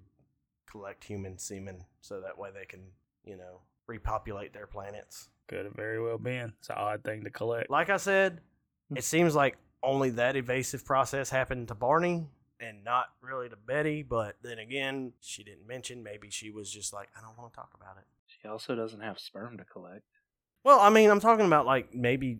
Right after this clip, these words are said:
Speaker 1: like, try to collect, I don't know, her eggs. I don't, I don't know.
Speaker 3: No.
Speaker 1: I mean, <laughs> they did probe Barney.
Speaker 2: Yeah. In a weird way, I would think, m-, well, i-, if, if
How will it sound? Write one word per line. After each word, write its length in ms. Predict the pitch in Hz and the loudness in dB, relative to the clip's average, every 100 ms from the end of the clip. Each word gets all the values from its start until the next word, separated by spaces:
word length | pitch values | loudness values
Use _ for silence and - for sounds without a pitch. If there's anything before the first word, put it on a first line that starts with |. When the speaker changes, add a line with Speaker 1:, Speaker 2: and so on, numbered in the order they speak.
| - | -8
Speaker 1:
like, 260 | 110 98 | -8 -10
try 200 | - 120 | -14 -16
to 100 | 113 - - | -16 -18 -12
collect, 260 | 113 113 _ _ | -10 -10 _ _
I 40 | |
don't 100 | 98 | -16
know, 240 | 92 101 104 | -12 -10 -10
her 160 | 101 - | -10 -10
eggs. 420 | 98 104 92 - | -10 -12 -18 -20
I 80 | 95 | -18
don't, 180 | 107 92 _ _ | -18 -18 _ _
I 40 | 98 | -20
don't 160 | 95 - | -20 -8
know. 200 | 107 - | -4 -4
Speaker 3:
No. 80 | - - - - | -4 -8 -12 -18
Speaker 1:
I 40 | - 98 101 95 | -16 -12 -10 -6
mean, 80 | 170 - - _ | -8 -8 -20 _
<laughs> 260 | _ _ | _ _
they 120 | 113 | -8
did 200 | 113 123 - | -2 0 2
probe 400 | 113 123 110 95 | 4 4 2 -2
Barney. 540 | 110 117 101 101 104 - - _ - | 0 2 0 -8 -14 -16 -20 _ -8
Speaker 2:
Yeah. 320 | 107 101 101 - _ _ | -6 -6 -8 -14 _ _
In 160 | 139 | -2
a 60 | 135 | 0
weird 360 | 117 123 147 123 | 2 2 2 2
way, 200 | 117 120 | 2 2
I 80 | 117 | 2
would 200 | 113 - | 0 0
think, 320 | 120 113 - | -2 -2 -10
m-, 140 | 117 110 | -12 -12
well, 500 | - 117 113 107 107 | -12 -6 -2 -2 -2
i-, 40 | |
if, 560 | 110 113 - 117 - - _ | -2 -4 -2 -4 -6 -18 _
if 240 | 113 104 | -6 -6